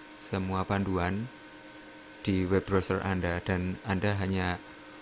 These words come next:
membutuhkan mungkin input, Anda akan mengaktifkan input,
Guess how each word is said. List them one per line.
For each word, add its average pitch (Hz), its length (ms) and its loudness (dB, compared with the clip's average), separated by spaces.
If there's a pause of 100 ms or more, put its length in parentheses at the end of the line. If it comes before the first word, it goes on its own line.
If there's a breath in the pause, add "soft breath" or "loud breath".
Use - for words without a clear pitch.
(140)
membutuhkan 95 720 2
mungkin 90 580 0 (140)
input, 127 340 4 (380)
Anda 90 340 0
akan 90 220 0
mengaktifkan 92 720 0
input, 120 400 2